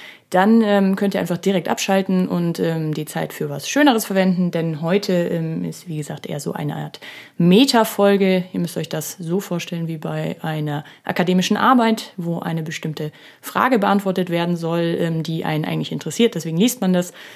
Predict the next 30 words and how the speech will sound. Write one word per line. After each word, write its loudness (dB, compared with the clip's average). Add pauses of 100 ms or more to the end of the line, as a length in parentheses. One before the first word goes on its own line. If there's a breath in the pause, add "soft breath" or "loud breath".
(180 loud breath)
Aber 4
auf, 2
ähm, -2
so -2
ungefähr -4
dem -2
ersten 2
Drittel 4
muss 2
man -4
sich -8
dann -4
mit -8
irgendwelchen -6 (340 loud breath)
Theorien 6
rumschlagen, 2
wissen 0
oder 0
erfahren, 0
ob -4
man 0
denn -4
überhaupt -6
diese -6
Fragen -2
mit -4
dieser 0
Methodik 2
beantworten 2
kann 2